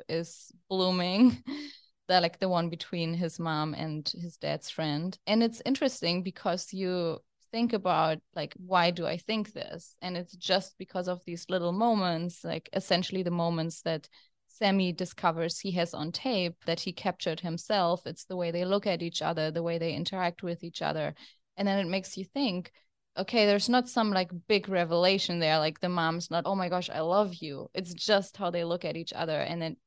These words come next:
it makes you think about how important it is to frame something in a good way and,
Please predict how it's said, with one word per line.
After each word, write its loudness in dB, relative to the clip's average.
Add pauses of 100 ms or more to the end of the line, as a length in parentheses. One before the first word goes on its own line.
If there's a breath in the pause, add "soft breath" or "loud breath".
(120)
it -12 (180)
makes -8
you -6
think -8
about 0 (480 loud breath)
how 6
important 0
it -4
is 0 (480)
to 0
frame 2
something -2
in 6
a 4
good 0
way 8
and, 0